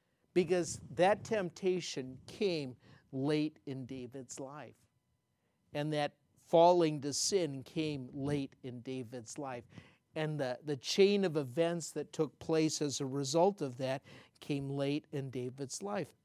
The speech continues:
And the same thing is here, is taking place with Solomon. Matter of fact, even remember, a-, a-, a-, and here's the thing, I'll just go on and read in our passage in verse three.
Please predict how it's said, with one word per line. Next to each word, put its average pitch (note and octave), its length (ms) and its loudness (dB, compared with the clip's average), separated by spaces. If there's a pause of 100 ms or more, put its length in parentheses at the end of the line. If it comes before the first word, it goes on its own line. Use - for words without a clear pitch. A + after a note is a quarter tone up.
(120)
And B2 140 -10
the A#2 60 -8
same C#3 320 -6
thing C#3 280 -8
is C3 180 -8
here, C3+ 240 -4 (320)
is C#3 180 -6
taking C3+ 400 -4
place B2+ 400 -6
with B2+ 160 -8
Solomon. B2 500 -4 (280)
Matter F3 220 6
of D#3+ 80 0
fact, F3 320 6 (200)
even F#3 360 4
remember, F3 500 6
a-, D3+ 40 2
a-, E3 520 0
a-, F3+ 220 4
and F3 100 2
here's A#3 240 6
the F#3+ 80 2
thing, E3 200 6
I'll D#3 60 2
just E3 220 -2
go F#3 100 4
on F3 160 6
and D#3+ 120 0
read E3 200 8
in D#3 60 -2
our D3 120 2
passage D3+ 540 4
in D#3+ 140 -2
verse E3+ 320 4
three. F3 280 6